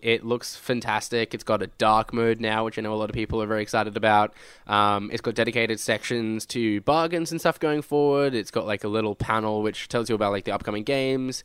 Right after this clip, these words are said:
Um, it looks heaps better on the mobile phone as well. Um, so just wanted to bring that to your attention. Make sure you go and check that out and check out all the reviews that, uh, we've all been working hard on as well. Uh, but on the show this week, we'll begin discussing tons of new announcements and teasers. But first,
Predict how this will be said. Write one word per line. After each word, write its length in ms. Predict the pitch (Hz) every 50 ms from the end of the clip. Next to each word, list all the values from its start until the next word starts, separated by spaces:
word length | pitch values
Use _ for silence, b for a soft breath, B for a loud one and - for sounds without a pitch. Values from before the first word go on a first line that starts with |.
| B B B B B -
Um, 220 | 101 101 104 104 -
it 60 | 117
looks 200 | 127 147 143 -
heaps 300 | - - 123 127 113 113
better 140 | - 117 117
on 120 | 113 110
the 60 | 107
mobile 520 | 107 110 110 110 101 107 110 107 104 104 104
phone 640 | - - - 104 107 104 104 104 101 101 101 98 98
as 260 | 90 95 104 98 -
well. 460 | 101 95 95 95 90 90 - - - - 107
Um, 380 | 104 101 98 98 104 104 107 110
so 200 | - 110 104 101
just 160 | - - 185
wanted 140 | 208 196 165
to 40 |
bring 120 | 147 156 151
that 140 | 147 143 -
to 60 | 143
your 20 |
attention. 400 | 127 127 127 123 139 123 123 123 -
Make 140 | 120 117
sure 100 | - 123
you 60 | 120 110
go 100 | 120 110
and 140 | 110 110
check 160 | 104 - 107 -
that 120 | 110 104
out 240 | 107 107 107 107 104
and 160 | 104 107 101
check 220 | - - 110 -
out 80 | 113 104
all 100 | 107 104
the 100 | 104 104
reviews 400 | 104 98 - 104 101 104 101 98
that, 260 | - 101 104 101 - B B B B B B B B -
uh, 200 | 98 98 98 98
we've 120 | 98 98
all 60 | 101 98
been 200 | 92 101 104 98
working 280 | 98 98 101 - 98
hard 260 | 98 104 98 95 98
on 140 | 101 95 95
as 100 | 92 95
well. 320 | 104 104 98 95 92 - B B B B B B B
Uh, 320 | - 120 120 123 131 131
but 140 | 127 143 147
on 100 | 170 196
the 60 | 214
show 180 | 208 240 202 185
this 140 | 190 -
week, 260 | - 190 185 190 - -
we'll 80 | 156
begin 240 | 143 147 143 147 151
discussing 560 | 147 143 - - - - - 151 139 135 131
tons 500 | - - - - - 143 160 180 190 190
of 120 | 180 170 170
new 160 | 160 147 139
announcements 160 | 127 123 120 120 120 - 123 120 113 -
and 100 | 120 113
teasers. 500 | - - 123 117 117 - 117 110 110 101
But 160 | - 117 110
first, 580 | - - - - 135 143 180 214 240 - - -